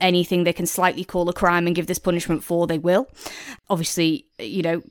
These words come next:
commenting on various kind of incarceration things and, uh, you know, prison labour stuff is very clearly what it's talking about, uh, as, at least in part.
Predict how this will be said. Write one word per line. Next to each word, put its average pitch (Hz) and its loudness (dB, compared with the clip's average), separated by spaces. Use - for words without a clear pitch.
commenting 170 0
on 165 0
various 165 2
kind 160 0
of 160 0
incarceration 165 0
things 165 0
and, 160 0
uh, - -10
you 190 2
know, 165 4
prison 175 2
labour 160 2
stuff - 0
is 170 -4
very 165 -2
clearly 170 -2
what 170 0
it's - -2
talking 185 2
about, 175 2
uh, - -16
as, 160 -4
at 180 -4
least 180 0
in 160 4
part. 165 0